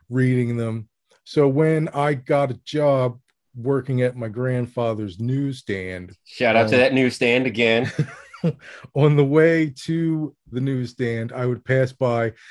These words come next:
Speaker 1: the seven eleven on forty-third and Walnut,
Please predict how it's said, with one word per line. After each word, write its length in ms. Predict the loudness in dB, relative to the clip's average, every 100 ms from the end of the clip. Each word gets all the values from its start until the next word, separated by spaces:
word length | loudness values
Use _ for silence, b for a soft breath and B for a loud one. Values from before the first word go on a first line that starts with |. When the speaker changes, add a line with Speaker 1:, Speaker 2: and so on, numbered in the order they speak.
| b -10
Speaker 1:
the 80 |
seven 460 | -8 2 2 2 0
eleven 640 | -2 -2 -2 -2 -6 -6 -10
on 300 | -6 -4 -4
forty-third 1300 | -8 _ -4 -2 -2 -4 -6 -2 0 0 -2 -4 -4
and 600 | -6 -4 -6 -6 -8 -10 -14 _ _ _ _ _
Walnut, 680 | -12 -6 -2 -2 -2 -2 -4